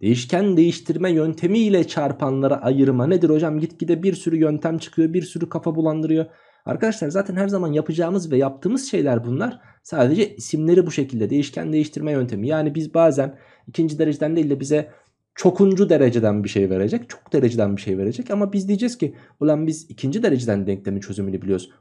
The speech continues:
Bunu bilmiyoruz ki." diyeceğiz. Ve o denklemi de çok derecesi olan denklemi de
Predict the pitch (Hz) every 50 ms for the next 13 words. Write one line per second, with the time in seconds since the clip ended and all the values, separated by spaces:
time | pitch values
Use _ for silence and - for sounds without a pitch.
0 | _ _ 143 147 147 139 165 170 208 247 247 214 196 - - - 101 95 - -
1 | - 104 98 92 87 87 - 147 208 254 - - - - - _ _ _ _ _
2 | _ _ - 202 - - - _ _ 190 233 220 220 208 196 202 - 156 139 131
3 | 120 123 113 104 - - - - _ - - 214 208 208 - - - _ _ 143
4 | 143 139 135 127 131 123 127 123 120 123 120 110 107 110 151 165 165 - - 156
5 | 165 202 - 175